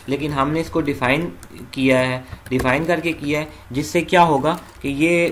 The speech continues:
global scope इसका होगा और इसकी execution भी fast है। Clear? उसके बाद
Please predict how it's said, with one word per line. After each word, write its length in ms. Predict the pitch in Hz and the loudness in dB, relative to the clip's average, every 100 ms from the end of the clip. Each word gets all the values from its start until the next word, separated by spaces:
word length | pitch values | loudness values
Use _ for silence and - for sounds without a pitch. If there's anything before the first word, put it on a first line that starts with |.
| 110 101 | -2 4
global 400 | 131 131 156 151 | 6 6 4 0
scope 380 | - 120 110 | -2 -4 -2
इसका 240 | 120 - 107 | -4 -2 -2
होगा 180 | 104 110 | -2 -4
और 80 | |
इसकी 200 | 113 - | -4 -4
execution 540 | 123 117 131 135 151 143 | -6 -6 -6 -6 -4 -2
भी 80 | 127 | -2
fast 400 | 90 82 - 82 | -2 -4 -6 -12
है। 120 | - - | -14 -10
Clear? 340 | 143 170 208 208 - - - - - - - - - - - - - - - - 151 | -2 0 0 -2 -16 -20 -20 -20 -20 -20 -20 -20 -20 -20 -14 -12 -12 -14 -20 -10 -8
उसके 220 | 143 170 | 0 2
बाद 340 | 156 156 151 | 4 2 0